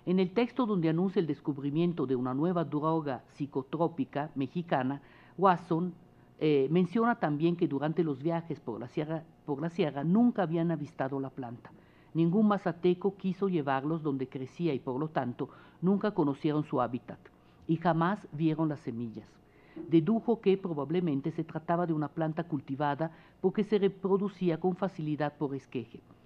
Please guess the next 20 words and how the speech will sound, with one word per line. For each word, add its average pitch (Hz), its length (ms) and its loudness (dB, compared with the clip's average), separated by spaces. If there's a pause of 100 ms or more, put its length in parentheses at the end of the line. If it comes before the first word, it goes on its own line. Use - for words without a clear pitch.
(320)
En 165 140 4
mil 196 160 4
novecientos 175 480 0
sesenta 190 640 -2
y 143 80 -6
sesenta 151 440 -2
y 190 100 2
uno 151 240 2 (240)
obtuvo 226 420 2
unas 196 280 0
muestras 175 400 0
de 165 80 0
la 151 100 -2
planta 170 420 -2
que 165 100 -2
no 151 100 0
sirvieron 151 540 -2
para 139 200 -4
su 147 140 -10
clasificación 160 920 -2